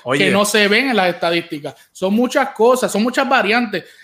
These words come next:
Speaker 2: El baloncesto tiene, como bien dijo Tony, tiene muchas
Speaker 1: Pero Marco
Speaker 2: variantes.
Speaker 1: Brogdon entonces es una estrella o
Speaker 2: Michael
Speaker 1: es una
Speaker 2: Brogdon
Speaker 1: superestrella?
Speaker 2: fue Rookie of the Year.
Speaker 1: ¿Es una
Speaker 2: Michael
Speaker 1: estrella o
Speaker 2: Brogdon,
Speaker 1: es una superestrella?
Speaker 2: Michael Brogdon, para,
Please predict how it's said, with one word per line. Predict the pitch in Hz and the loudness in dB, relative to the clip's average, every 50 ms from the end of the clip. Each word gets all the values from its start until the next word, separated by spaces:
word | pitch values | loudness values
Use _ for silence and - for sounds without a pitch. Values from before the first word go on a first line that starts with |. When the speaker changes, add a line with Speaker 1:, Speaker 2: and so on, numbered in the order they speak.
| - | -6
Speaker 2:
El | - 185 | -6 -2
baloncesto | 190 202 208 208 208 233 226 226 269 233 | -2 0 -2 0 -2 -4 -4 -4 -4 -2
tiene, | 262 262 262 254 | -2 -2 -2 -2
como | 214 185 190 185 | -4 -4 -2 0
bien | 185 202 220 | 0 0 0
dijo | 233 247 247 | 0 0 0
Tony, | 214 247 262 247 196 175 - | 0 -2 -2 -2 -4 -4 -4
tiene | - 202 214 254 | -4 -4 -2 -2
muchas | 247 226 233 254 240 - - | -2 -2 -4 -2 -2 0 0
Speaker 1:
Pero | 156 147 | 2 2
Marco | 156 156 180 165 | 2 0 2 0
Speaker 2:
variantes. | 160 - - 165 170 | 0 0 2 0 0
Speaker 1:
Brogdon | 180 202 202 | 0 -2 -4
entonces | 196 196 202 185 208 208 | -4 -6 -8 -6 -4 -4
es | 196 | -4
una | 196 202 202 | -4 -4 -6
estrella | 185 190 - 196 202 180 160 143 | -8 -6 -4 -4 -2 -2 -2 -2
o | 135 | 0
Speaker 2:
Michael | 190 208 208 | 0 0 0
Speaker 1:
es | - | 2
una | 214 214 | 0 0
Speaker 2:
Brogdon | 196 170 170 - - 139 - 123 | 2 2 2 2 2 2 0 0
Speaker 1:
superestrella? | 120 123 120 117 117 | -2 -4 -4 -4 -2
Speaker 2:
fue | 202 233 254 269 254 - - | 0 2 2 0 0 -4 -8
Rookie | 175 190 226 233 233 | -6 -4 -4 -4 -4
of | 240 220 | -4 -4
the | 208 208 190 | -4 -4 -4
Year. | 196 196 190 170 147 131 - _ _ _ _ | -4 -4 -6 -6 -8 -10 -14 _ _ _ _
Speaker 1:
¿Es | - 151 | -6 -4
una | 156 185 196 196 | -4 -2 -2 0
Speaker 2:
Michael | 190 202 202 202 214 | 0 0 0 0 0
Speaker 1:
estrella | 208 220 214 | 2 2 2
o | 233 254 | 2 2
Speaker 2:
Brogdon, | 247 147 147 151 156 156 | 0 0 2 2 2 2
Speaker 1:
es | 156 180 | 0 -2
una | 180 185 | -4 -6
superestrella? | 175 - 175 160 170 165 175 180 180 - 185 | -6 -8 -8 -6 -4 -4 -4 -4 -2 -4 -4
Speaker 2:
Michael | 180 - | -4 -4
Brogdon, | - 220 233 240 214 196 196 180 175 170 - _ _ _ 165 | -4 -4 -4 -4 -4 -6 -8 -10 -10 -12 -20 _ _ _ _
para, | - 170 170 170 170 170 170 165 | -6 -4 -4 -2 -2 -2 -4 -4